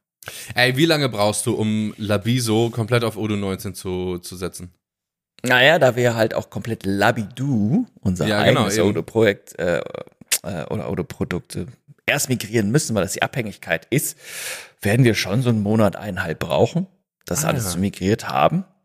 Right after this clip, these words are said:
Speaker 2: Vor allem Dingen, weil einige Odoo-Standard-Features jetzt halt, äh, Labidoo ablösen, ja,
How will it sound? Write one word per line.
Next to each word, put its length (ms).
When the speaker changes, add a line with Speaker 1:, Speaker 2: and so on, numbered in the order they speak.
Speaker 2:
Vor 180
allem 200
Dingen, 240
weil 260
einige 760
Odoo-Standard-Features 1700
jetzt 440
halt, 360
äh, 340
Labidoo 480
ablösen, 640
ja, 360